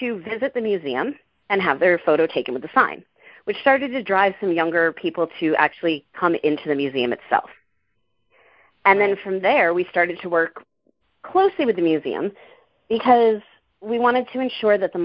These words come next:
Speaker 1: marketing for the exhibits that they were doing were also reaching the right demographic. So it wasn't just about Boca Bacchanal,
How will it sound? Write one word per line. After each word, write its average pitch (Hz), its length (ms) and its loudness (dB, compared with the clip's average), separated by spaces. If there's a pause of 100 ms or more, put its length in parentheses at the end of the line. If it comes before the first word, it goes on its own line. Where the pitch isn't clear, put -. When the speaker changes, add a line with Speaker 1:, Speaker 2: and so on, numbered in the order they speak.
Speaker 1:
marketing 233 380 0
for 220 80 -10
the 185 100 0
exhibits 160 400 -2
that 185 100 -12
they 202 120 2
were 233 80 2 (120)
doing 156 260 0
were 151 180 0
also 156 300 2
reaching 147 600 -4 (120)
the 180 60 -6
right 147 200 2
demographic. 185 500 0
So - 120 -6
it 190 100 -2
wasn't 262 200 -2
just 190 280 0
about 180 240 0
Boca 151 200 -4
Bacchanal, 160 580 0